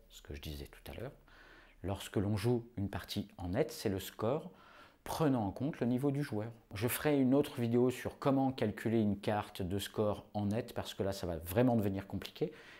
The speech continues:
et j'ai pas envie de te perdre. Le but, si tu n'y connais rien au golf, c'est déjà de te faire comprendre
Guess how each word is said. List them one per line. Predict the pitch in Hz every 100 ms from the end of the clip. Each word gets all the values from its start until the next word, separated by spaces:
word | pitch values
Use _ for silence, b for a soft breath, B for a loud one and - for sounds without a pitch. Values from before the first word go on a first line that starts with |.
| B
et |
j'ai | 87 107
pas | 110
envie | 104 90
de | -
te | 107
perdre. | 101 80 78 B B B B
Le | - 78
but, | 113 127 -
si | -
tu | - -
n'y | 92
connais | 87 98 90
rien | 95 92
au |
golf, | 82 104 113 -
c'est | 85
déjà | 95 101
de |
te | 101
faire | 95 113 107
comprendre | - 85 - 104 87